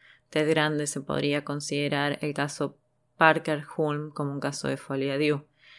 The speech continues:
Teniendo en cuenta el contenido que vemos en los diarios de Pauline, teniendo en cuenta que expresaba tener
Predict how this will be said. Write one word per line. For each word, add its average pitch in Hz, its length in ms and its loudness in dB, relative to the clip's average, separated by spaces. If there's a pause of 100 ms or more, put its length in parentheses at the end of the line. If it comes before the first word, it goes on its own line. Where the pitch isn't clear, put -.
(140)
Teniendo 175 300 2
en 170 80 -2
cuenta 170 300 2
el 156 80 -2
contenido 151 680 0
que 139 120 -2
vemos 139 300 -4
en 143 140 -4
los 139 100 -6
diarios 143 380 -4
de 135 140 -4
Pauline, 156 540 0 (840)
teniendo 143 320 0
en 139 60 -4
cuenta 143 300 0
que 135 460 -2 (120)
expresaba 143 1040 0
tener 139 400 -4